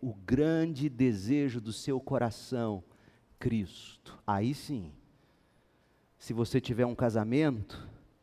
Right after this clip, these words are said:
mulheres ou moços solteiros, vocês conseguirão hon-, honrar a Deus e construir a grande família.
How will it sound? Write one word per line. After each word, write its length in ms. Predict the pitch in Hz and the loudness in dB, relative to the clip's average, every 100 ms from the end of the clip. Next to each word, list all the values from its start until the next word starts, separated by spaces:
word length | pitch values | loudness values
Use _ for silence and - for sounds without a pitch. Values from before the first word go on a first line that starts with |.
| - | -4
mulheres 460 | 120 117 117 107 | 2 4 4 4
ou 160 | 117 120 | 2 2
moços 420 | 113 123 113 110 | 2 0 -2 -8
solteiros, 800 | - 113 - 120 104 95 - - - _ _ _ _ _ _ _ _ _ _ _ _ _ _ _ _ _ _ | -6 -6 -2 0 0 -2 -8 -18 -20 _ _ _ _ _ _ _ _ _ _ _ _ _ _ _ _ _ _
vocês 380 | - 113 - 123 | -4 -4 0 -2
conseguirão 680 | - 117 - 107 110 113 113 | -2 -6 -4 0 2 2 0
hon-, 220 | 104 110 | -2 -2
honrar 360 | 117 98 120 120 | -4 0 2 4
a 80 | 104 | 2
Deus 400 | 98 117 113 95 | 4 4 4 0
e 60 | |
construir 560 | - 120 107 - 120 113 | -4 -4 -4 -4 0 2
a 40 | |
grande 360 | 101 107 107 92 | 4 2 0 -4
família. 500 | - 98 95 87 85 | -10 -8 -8 -8 -10